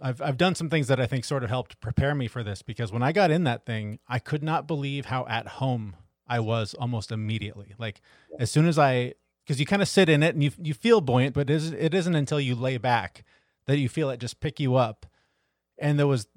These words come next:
Speaker 1: just this weird, I just kept having visions of, like, being held as a child because you're just
Speaker 2: Mm.
Speaker 1: so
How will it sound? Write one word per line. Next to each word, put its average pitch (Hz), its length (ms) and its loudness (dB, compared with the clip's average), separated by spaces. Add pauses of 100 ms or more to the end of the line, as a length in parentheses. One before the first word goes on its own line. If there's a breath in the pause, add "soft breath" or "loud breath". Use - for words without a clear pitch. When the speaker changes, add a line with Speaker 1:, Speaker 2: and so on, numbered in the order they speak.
Speaker 1:
just - 220 -4
this 139 180 -2
weird, 175 400 0
I 139 100 0
just 139 220 -4
kept - 180 -4
having 165 340 0
visions 147 480 -2
of, 120 520 -2
like, 113 360 -8 (640)
being 147 240 0
held 131 380 0
as 139 140 0
a 127 60 0
child 127 600 0
because 135 240 -2
you're 127 100 0
just 117 220 -4
Speaker 2:
Mm. - 40 -12
Speaker 1:
so 147 800 0